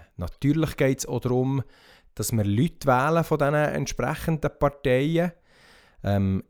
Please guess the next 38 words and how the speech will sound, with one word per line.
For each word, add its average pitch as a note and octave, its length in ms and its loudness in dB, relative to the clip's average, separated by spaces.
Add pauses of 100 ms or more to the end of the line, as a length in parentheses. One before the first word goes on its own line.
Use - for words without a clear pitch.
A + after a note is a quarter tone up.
jetzt - 180 -6
muss G2 180 0
ich F#2 60 -4
da A2 80 4
aufpassen, A#2 460 0
dass F2+ 100 -2
ich F2+ 60 0
nicht G2 160 -2
Zeug B2+ 360 0
erzähle. C3 460 2
Die, A2+ 160 0
die G#2+ 120 0
politisch - 760 0 (280)
besser A#2+ 320 0
daraus B2 280 -4
kommen A#2+ 220 0
als A2 240 0
ich, A2+ 340 0
die G#2+ 100 -10
dürfen F#2+ 320 -2
mich F#2 120 -2
sehr A2 240 0
gerne A2 220 0
korrigieren, A#2 600 -2
dann B2 120 -2
tue F#2+ 180 -2
ich F2+ 60 -4
das - 140 -8
dann G2 160 -2
hier G2+ 200 -2
wieder G#2+ 200 -2
richtig A#2 380 -6
stellen. B2 420 -2 (460)
Aber - 180 0
es C#3 120 0
ist A2+ 220 -2
ja A2 80 0
so, C#3 460 4